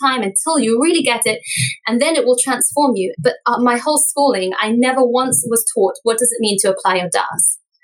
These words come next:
We keep learning about it, like, apply your das, apply your das, think about it in the deep level, but, like,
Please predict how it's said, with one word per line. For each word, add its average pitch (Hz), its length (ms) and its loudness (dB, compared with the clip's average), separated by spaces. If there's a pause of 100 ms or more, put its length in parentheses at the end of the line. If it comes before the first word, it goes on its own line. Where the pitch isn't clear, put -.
(200)
We 233 80 -4
keep 339 220 0
learning 254 380 2
about 180 300 -2
it, - 160 -6
like, 196 280 0 (420)
apply 254 320 -2
your 277 100 2
das, 240 300 0
apply 240 220 -2
your 247 100 4
das, 240 360 0
think 262 180 0
about 226 280 2
it 214 100 -2
in 208 100 0
the 202 100 -2
deep 233 220 -4
level, 208 320 2
but, - 120 -4
like, 202 200 0